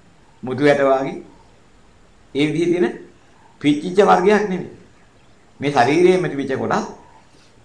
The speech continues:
මුත්තං සුවන්නං සුමනං වදිස්සති. මුතුමින් රන්වන් මනසේ දිස් වෙනවා. ධාතුන් වහන්සේලාගේ පිහිටිය. දවන්න හැදුවොත් දවන්න වෙනවා.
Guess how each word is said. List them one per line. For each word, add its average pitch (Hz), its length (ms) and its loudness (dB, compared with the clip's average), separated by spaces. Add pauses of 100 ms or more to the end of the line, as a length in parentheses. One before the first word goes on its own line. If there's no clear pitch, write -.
(800)
මුත්තං 131 440 -2
සුවන්නං 135 540 -4
සුමනං 151 400 -4
වදිස්සති. 151 540 -8 (720)
මුතුමින් 127 420 -4 (720)
රන්වන් 135 440 0 (320)
මනසේ 143 480 2
දිස් 190 220 -2
වෙනවා. - 340 -10 (1300)
ධාතුන් 143 300 -2
වහන්සේලාගේ 151 400 -4
පිහිටිය. - 320 -10 (1600)
දවන්න 143 300 4
හැදුවොත් 151 340 4
දවන්න 175 320 2
වෙනවා. - 280 -12